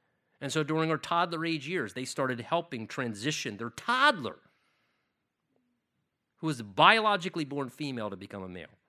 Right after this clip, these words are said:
That is saying that God doesn't make us in a fearfully wonderful way.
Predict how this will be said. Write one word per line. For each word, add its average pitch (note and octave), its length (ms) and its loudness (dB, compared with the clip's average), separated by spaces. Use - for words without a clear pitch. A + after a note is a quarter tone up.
That G3+ 300 2
is A#3+ 140 0
saying A#3 440 2
that D3+ 380 -4
God F3 340 0
doesn't D#3+ 320 -2
make E3 260 -4
us C#3 160 -4
in B2+ 80 -2
a A2+ 60 -2
fearfully D3+ 580 -6
wonderful G#2+ 560 -8
way. F#2+ 260 -12